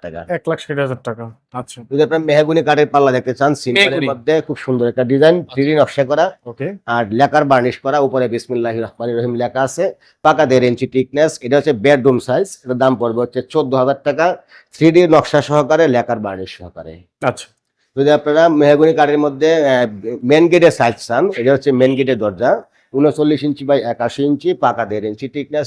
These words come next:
Speaker 1: প্রত্যেকটা পাল্লাই কিন্তু কোনা কাটা ফিঙ্গার জোন দেওয়া থাকবে এবং এটার উপরে লেখা আছে আল্লাহু আকবার। তো এই পাল্লাটা যে বদরুলিকে অর্ডার করেছে, ওনার বাসা হচ্ছে কামরাঙ্গীরচরে, উনি আমার কাছে চার পিস দরজা অর্ডার করেছে।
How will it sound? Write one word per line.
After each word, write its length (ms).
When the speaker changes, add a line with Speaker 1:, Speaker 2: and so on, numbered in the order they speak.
Speaker 1:
প্রত্যেকটা 360
পাল্লাই 360
কিন্তু 240
কোনা 260
কাটা 240
ফিঙ্গার 300
জোন 180
দেওয়া 160
থাকবে 400
এবং 220
এটার 180
উপরে 200
লেখা 240
আছে 220
আল্লাহু 440
আকবার। 400
তো 80
এই 140
পাল্লাটা 340
যে 140
বদরুলিকে 460
অর্ডার 200
করেছে, 180
ওনার 160
বাসা 240
হচ্ছে 180
কামরাঙ্গীরচরে, 720
উনি 200
আমার 140
কাছে 200
চার 220
পিস 180
দরজা 220
অর্ডার 180
করেছে। 460